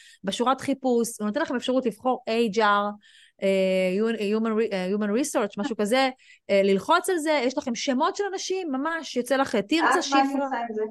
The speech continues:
Speaker 1: אני יכולה לפנות לתרצה, אני יכולה לפנות לתרצה, בהודעת חיבור אפילו, שאני שולחת לך קונקשן, כמו בפייסבוק, שאת שולחת קונקשן מסאג', הודעת
Speaker 2: כן.
Speaker 1: חיבור, את יכולה להוסיף כמה מילים, את יכולה לרשום, "שלום תרצה, אני מלכה, ואני מומחית ב-A I, ראיתי את אמדוקס, את הארגון שלך, ויש לי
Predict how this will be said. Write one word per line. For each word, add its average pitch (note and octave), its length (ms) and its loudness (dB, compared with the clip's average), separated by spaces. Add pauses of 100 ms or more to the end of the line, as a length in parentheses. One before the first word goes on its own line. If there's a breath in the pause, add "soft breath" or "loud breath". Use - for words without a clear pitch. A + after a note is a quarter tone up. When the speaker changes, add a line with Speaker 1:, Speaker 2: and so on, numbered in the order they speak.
(200)
Speaker 1:
אני G#3+ 140 6
יכולה A#3 320 4
לפנות A4 400 2
לתרצה, A4 540 2
אני A#3+ 100 -4
יכולה C#4 200 -4
לפנות C4 140 -8
לתרצה, D#4+ 360 -4
בהודעת A3+ 520 4
חיבור E4 480 4
אפילו, A3 300 -2
שאני G3 160 -4
שולחת A#3 320 -4
לך A#3 100 -6
קונקשן, A#3 500 0 (720)
כמו E4 180 4
בפייסבוק, D4+ 500 4
שאת C4 120 -6
שולחת A#3 240 0
קונקשן C4 440 0 (100)
מסאג', F#4+ 260 2 (480)
הודעת A3 280 2
Speaker 2:
כן. - 60 -8
Speaker 1:
חיבור, D4+ 540 4 (380 loud breath)
את - 80 -6
יכולה D4 160 4
להוסיף D#4 460 0
כמה C#4+ 200 2
מילים, A#3+ 260 0
את A3 60 -6
יכולה D4 120 2
לרשום, D#4+ 160 -4
"שלום D4+ 280 2
תרצה, B3+ 560 2
אני B3+ 200 -4
מלכה, B3+ 420 0
ואני A#3+ 120 -4
מומחית B3 300 0
ב-A A3 280 0
I, B3 180 0 (540 soft breath)
ראיתי C4+ 220 2
את D4+ 80 -4
אמדוקס, C4+ 380 -2
את - 60 -4
הארגון A3 300 -2
שלך, F#4 240 0
ויש A#3+ 220 0
לי C#4+ 80 0